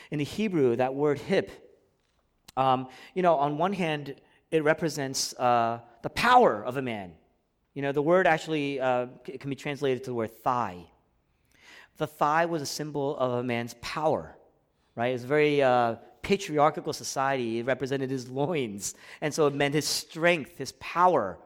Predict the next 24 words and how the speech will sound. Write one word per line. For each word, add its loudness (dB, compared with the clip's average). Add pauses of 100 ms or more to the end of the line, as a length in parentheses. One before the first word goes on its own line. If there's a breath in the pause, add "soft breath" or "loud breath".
(560 soft breath)
So 0
God, 4
on -4
one 2
hand, 0
is -2
saying, -6
"I'm 0
taking -4
away 4
the 4
only 4 (180)
strength -2
that -6
you -4
think -4
you -2
have. -2 (340 loud breath)
You 4
think -4
you -2
have -2
strength. -8 (300 loud breath)
So 0